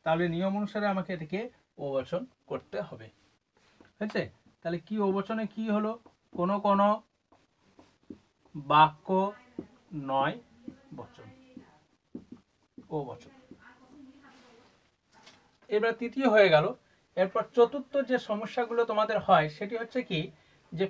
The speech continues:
প্রশ্নবোধক বাক্য যদি থেকে থাকে সেক্ষেত্রে তোমাদের একটি সমস্যা থেকে থাকে।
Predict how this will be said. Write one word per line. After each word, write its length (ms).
প্রশ্নবোধক 680
বাক্য 200
যদি 140
থেকে 240
থাকে 160
সেক্ষেত্রে 460
তোমাদের 280
একটি 140
সমস্যা 340
থেকে 220
থাকে। 200